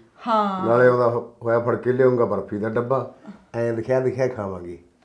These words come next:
Speaker 2: ਐਂ।
Speaker 1: ਉਹ ਤਾਂ ਹੁਣ ਜਾ ਖਾਵਾਂਗੇ ਆਪਾਂ, ਪਰ ਆਪਣੀ ਮਿੱਟੀ ਪੱਟੀ ਤੇ ਨਾ ਬੁੜੇ ਨੇ ਵਿਆਹ ਕਰਾ ਲਿਆ, ਬੁੜੇ ਨੇ ਵਿਆਹ ਕਰਾ ਲਿਆ। ਹੁਣ ਤੂੰ ਕਹਿ ਕੇ ਆਈ ਉੱਥੇ ਵੀ ਇਹਨਾਂ ਦੀ ਬਹੂ ਇਹਨਾਂ ਨਾਲ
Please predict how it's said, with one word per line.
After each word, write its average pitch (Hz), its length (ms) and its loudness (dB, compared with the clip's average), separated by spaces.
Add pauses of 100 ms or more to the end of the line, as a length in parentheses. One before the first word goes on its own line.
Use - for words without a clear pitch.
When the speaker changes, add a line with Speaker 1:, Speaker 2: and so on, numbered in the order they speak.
(280)
Speaker 2:
ਐਂ। 104 140 -6
Speaker 1:
ਉਹ 233 240 -6
ਤਾਂ 226 140 -4
ਹੁਣ 202 200 -8
ਜਾ 196 160 -4
ਖਾਵਾਂਗੇ 185 680 -6
ਆਪਾਂ, 202 320 -10 (280)
ਪਰ 220 80 -12 (100)
ਆਪਣੀ 214 280 -6
ਮਿੱਟੀ 247 220 -8
ਪੱਟੀ 247 240 -10
ਤੇ 285 100 -12
ਨਾ 359 100 -14 (580)
ਬੁੜੇ 214 220 2
ਨੇ 285 100 0
ਵਿਆਹ 190 360 -8
ਕਰਾ 330 300 -6
ਲਿਆ, 330 200 -4
ਬੁੜੇ 294 280 -6
ਨੇ 392 120 -6
ਵਿਆਹ 202 400 -6
ਕਰਾ 359 200 -2
ਲਿਆ। 294 160 0
ਹੁਣ - 360 -8
ਤੂੰ 285 380 -2
ਕਹਿ 269 160 0
ਕੇ 262 120 -4
ਆਈ 220 180 -2
ਉੱਥੇ 214 320 -6
ਵੀ 196 100 -6
ਇਹਨਾਂ 269 160 -6
ਦੀ 370 60 -10
ਬਹੂ 262 200 -4
ਇਹਨਾਂ 269 140 -2
ਨਾਲ 370 160 -2